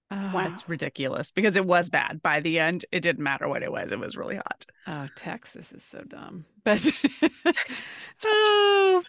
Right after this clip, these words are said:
Speaker 1: but
Speaker 2: Georgia's
Speaker 1: any-
Speaker 2: right there with you. <laughs>
Speaker 1: Oh my gosh. I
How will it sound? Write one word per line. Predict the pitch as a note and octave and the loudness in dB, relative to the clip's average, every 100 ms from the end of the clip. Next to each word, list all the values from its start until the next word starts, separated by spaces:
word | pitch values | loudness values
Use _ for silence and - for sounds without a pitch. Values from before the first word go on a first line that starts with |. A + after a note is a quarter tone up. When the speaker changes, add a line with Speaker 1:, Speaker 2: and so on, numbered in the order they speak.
| - | 2
Speaker 1:
but | F4 | 6
Speaker 2:
Georgia's | D4 B3+ | 6 8
Speaker 1:
any- | D4 E4 | 6 6
Speaker 2:
right | G3+ G3+ | 4 4
there | G#3 F#3 | 4 4
with | F3+ F3+ | 2 0
you. | D#3+ D#3 G3+ - - | 0 0 0 -10 0
<laughs> | G#4 G#4+ - - - | 4 4 0 -6 0
Speaker 1:
Oh | C#4+ D4 | 2 4
my | D#4+ D#4+ | 4 4
gosh. | C4+ C4 - | 4 2 2
I | C#4+ E4 | 4 4